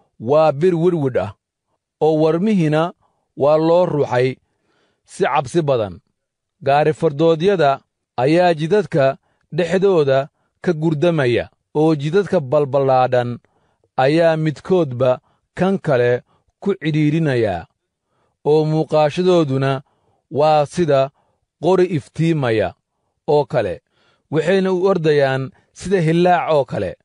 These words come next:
Wuxuu xusuustaa geesayaashiisii, way turunturoodaan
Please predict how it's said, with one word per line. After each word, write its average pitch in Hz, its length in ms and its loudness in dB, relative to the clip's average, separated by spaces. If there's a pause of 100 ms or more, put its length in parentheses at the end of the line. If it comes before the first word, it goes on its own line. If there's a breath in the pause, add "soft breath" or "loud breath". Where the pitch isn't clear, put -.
(160)
Wuxuu 175 280 0
xusuustaa 139 560 0 (500)
geesayaashiisii, 147 1200 -2 (200)
way 175 260 2
turunturoodaan 135 1000 -2